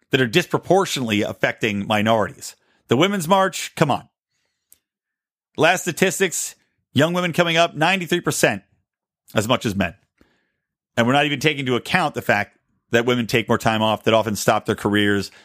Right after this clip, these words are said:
that look to other, uh, you know, that look to do other things. You're getting paid ninety-three percent as much as men. Do we really need to have a giant march right now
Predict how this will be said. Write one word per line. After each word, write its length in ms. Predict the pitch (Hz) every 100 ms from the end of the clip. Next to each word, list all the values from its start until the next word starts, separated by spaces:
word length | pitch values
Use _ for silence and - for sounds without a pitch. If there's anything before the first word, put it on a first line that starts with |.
| _
that 80 | 117
look 200 | 110 113
to 100 | 110
other, 200 | 98 101
uh, 200 | 104 117
you 200 | 117 113
know, 60 | 92
that 120 | - 117
look 160 | 120
to 60 | 117
do 120 | 110
other 160 | 104 98
things. 400 | 117 101 95 - - - _ _ _ _ _ _
You're 220 | - 131 151
getting 120 | 165
paid 180 | 170 143
ninety-three 480 | 170 185 160 175
percent 340 | 165 147 160 139
as 100 | 113
much 200 | 127 120
as 100 | 104
men. 320 | 107 92 80 - _ _ _ _ _ _ _ _ _ _ _ _ _ _ -
Do 100 | 117
we 80 | 113
really 260 | 135 170
need 160 | 160 147
to 100 | 131
have 160 | 135 123
a 40 |
giant 340 | 107 123 113
march 260 | 113 104 -
right 160 | 104 104
now 220 | 95